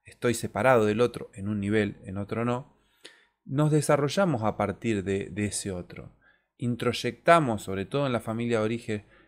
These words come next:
en de, en la familia de origen, las conductas, las creencias, las formas, todo lo que incluso no se pone en palabras, que es fundamental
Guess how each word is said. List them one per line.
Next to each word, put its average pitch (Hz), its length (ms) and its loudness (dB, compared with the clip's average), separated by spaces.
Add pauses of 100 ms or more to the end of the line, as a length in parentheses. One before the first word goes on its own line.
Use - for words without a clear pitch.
en 98 240 -6
de, 101 200 -2
en 98 100 -4
la 95 80 -2
familia 117 300 0
de 123 40 6
origen, 120 400 -2 (280)
las - 180 -8
conductas, 120 880 2
las 101 160 -8
creencias, 110 880 -2
las 92 160 -12
formas, 110 640 0
todo 170 220 2
lo 117 160 2
que - 100 -10
incluso 120 580 -4 (280)
no 131 80 -4
se 127 160 -4
pone 139 220 -2
en 113 120 -2
palabras, 107 640 4
que 135 120 -2
es 143 60 -4
fundamental 123 920 0